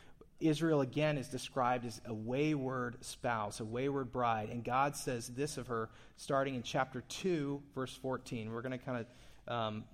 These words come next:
as I said, kinda skip around a little bit. So two fourteen, and even this section, we're gonna skip a little bit.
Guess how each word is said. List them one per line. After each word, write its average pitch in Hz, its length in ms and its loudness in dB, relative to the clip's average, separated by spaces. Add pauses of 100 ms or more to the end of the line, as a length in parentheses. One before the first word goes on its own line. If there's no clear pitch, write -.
(360)
as 123 120 -4
I 123 40 -2
said, 110 480 -2
kinda 113 240 -6
skip - 300 -8
around 120 260 0
a 113 40 -2
little 110 180 -4
bit. 104 260 -6
So 113 180 -4
two 156 300 -2
fourteen, 131 680 -4 (420)
and 131 100 -2
even 127 220 -2
this 127 140 -2
section, 113 560 -4 (180)
we're 117 100 -6
gonna 110 140 -4
skip 110 320 -8
a - 20 -6
little 107 180 -6
bit. 104 200 -4